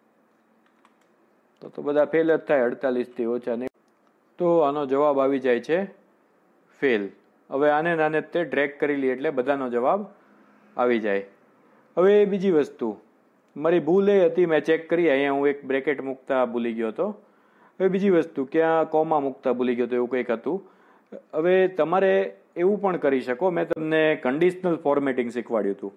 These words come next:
એ પ્રમાણે કે ફેલ હોય તો એ રેડ અક્ષરમાં લખેલું આવે, થર્ડ હોય તો એ બીજા કલરમાં લખેલું આવે, ફર્સ્ટ છે તો એ બ્લુમાં લખેલું આવે, એનું બેક-, બેકગ્રાઉન્ડ ચેન્જ થાય. એ વસ્તુ કરો તો વધારે સરસ લાગે. કન્ડિશનલ ફોર્મેટિંગમાં જઈને સાવ ઇઝી જ છે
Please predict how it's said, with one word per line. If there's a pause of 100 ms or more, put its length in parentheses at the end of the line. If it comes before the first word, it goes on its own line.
(460)
એ
પ્રમાણે (460)
કે
ફેલ
હોય
તો
એ
રેડ
અક્ષરમાં
લખેલું
આવે, (680)
થર્ડ
હોય (460)
તો
એ
બીજા
કલરમાં
લખેલું
આવે,
ફર્સ્ટ
છે
તો
એ
બ્લુમાં
લખેલું
આવે,
એનું
બેક-,
બેકગ્રાઉન્ડ
ચેન્જ
થાય. (920)
એ
વસ્તુ
કરો
તો
વધારે
સરસ
લાગે.
કન્ડિશનલ
ફોર્મેટિંગમાં
જઈને
સાવ
ઇઝી
જ
છે